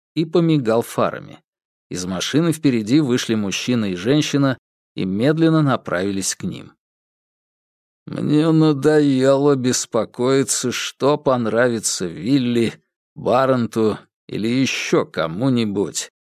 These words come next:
сквозь зубы произнёс Хэрот. Он открыл дверцу и вытащил из-за пояса пистолет.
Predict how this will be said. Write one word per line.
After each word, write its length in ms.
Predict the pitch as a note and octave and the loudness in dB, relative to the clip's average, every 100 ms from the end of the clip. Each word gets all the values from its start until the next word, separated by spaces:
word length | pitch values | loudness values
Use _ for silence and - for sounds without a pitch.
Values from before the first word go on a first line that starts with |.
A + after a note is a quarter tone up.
| _ | _
сквозь 400 | - - F2 D#2 | -10 -6 -6 -4
зубы 380 | - C3 B2+ A2+ | 0 0 0 -2
произнёс 520 | G2 E2+ G2+ G2 - | -4 -4 -4 -4 -6
Хэрот. 540 | - - - - - _ _ _ _ _ _ _ _ _ _ _ _ _ - | -6 -8 -8 -16 -20 _ _ _ _ _ _ _ _ _ _ _ _ _ -8
Он 160 | G2+ A#2+ | -2 -2
открыл 400 | A#2 A#2+ B2 A2 | -2 0 0 0
дверцу 600 | A2 A#2+ B2 - - A#2+ | 0 0 0 -2 -2 0
и 100 | A2 | 0
вытащил 540 | A#2+ C3+ - C3+ A#2+ | 0 -2 -4 0 0
из-за 240 | G#2 G#2 | 0 -2
пояса 480 | - A2+ A2 - G2+ | 0 0 2 0 -6
пистолет. 880 | - G2 - G#2 G2 D2 A#1+ - | -6 -8 -6 -4 -4 -4 -8 -14